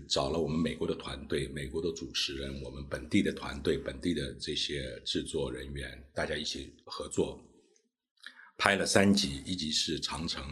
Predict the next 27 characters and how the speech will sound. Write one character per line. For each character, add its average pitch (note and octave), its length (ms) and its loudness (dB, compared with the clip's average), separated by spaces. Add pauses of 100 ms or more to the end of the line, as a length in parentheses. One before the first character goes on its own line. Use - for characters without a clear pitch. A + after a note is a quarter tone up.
一 F2 120 -6
集 D2 120 -8
是 D2+ 200 -2
元 C#2+ 200 -6
上 D2 300 0
都， D#2+ 300 -4
一 F#2 100 -4
集 D2 140 -8
是 C#2+ 760 -4
石 - 360 0
峁。 F2 120 2 (160)
我 - 80 -12
不 D#2+ 60 -8
知 E2 60 -2
道 D2+ 80 -4
您 D#2 160 -6
听 E2 160 -6
说 E2+ 120 0
过 D#2 80 -4
石 - 220 -4
峁。 B1 100 -12 (920)
他 G#3+ 140 4
在 G2+ 100 10
陕 C#2 320 4
西 G2+ 180 2
境 E2+ 240 0
内 D2 240 -8